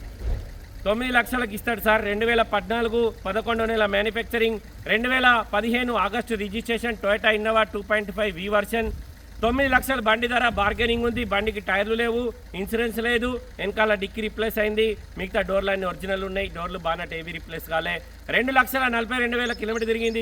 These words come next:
షోరూమ్ ట్రాక్ రీడింగ్ ఉంది, రీడింగ్ ట్యాంపరింగ్ కాదు. కస్టమర్ ధర తొమ్మిది లక్షలు చెప్తుండు, బార్గెనింగ్ ఉంది. ఎయిట్ సీటర్ డీజిల్ బండి, బండికి రెండు ఎయిర్ బ్యాగులు, ఏబిఎస్ బ్రేక్, ఫోర్ పవర్ విండోస్, పవర్ స్టీరింగ్, సెంట్రల్ ఏసీ వస్తది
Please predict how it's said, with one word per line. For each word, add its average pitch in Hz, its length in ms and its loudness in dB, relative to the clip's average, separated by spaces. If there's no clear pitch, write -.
షోరూమ్ 208 280 -2
ట్రాక్ 190 240 -2
రీడింగ్ 202 280 0
ఉంది, 208 180 0
రీడింగ్ 190 260 -4
ట్యాంపరింగ్ 196 420 0
కాదు. 208 200 4
కస్టమర్ 262 420 2
ధర 262 120 2
తొమ్మిది 233 280 0
లక్షలు 240 320 0
చెప్తుండు, 240 340 -2
బార్గెనింగ్ 190 460 0
ఉంది. 214 160 4
ఎయిట్ 254 220 4
సీటర్ 262 320 0
డీజిల్ 240 280 -2
బండి, 247 300 2
బండికి 214 300 2
రెండు 214 180 0
ఎయిర్ 220 180 -2
బ్యాగులు, 214 240 2
ఏబిఎస్ 196 340 -2
బ్రేక్, 214 200 -2
ఫోర్ 196 200 -4
పవర్ 185 260 -2
విండోస్, 196 280 -6
పవర్ 175 200 -2
స్టీరింగ్, 196 340 -2
సెంట్రల్ 226 340 0
ఏసీ 233 240 0
వస్తది 233 340 -2